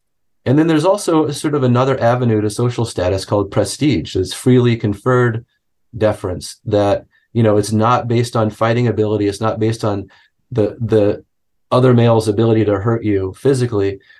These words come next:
but rather, um, things that they can offer, like leadership and, and knowledge and skills and that sort of thing, that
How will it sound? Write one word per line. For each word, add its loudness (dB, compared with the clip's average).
but 0
rather, 2
um, -2
things 0
that -2
they 2
can -4
offer, -2
like -2
leadership -2
and, -6
and -2
knowledge 0
and -6
skills 0
and -4
that -4
sort 0
of -4
thing, -2
that -2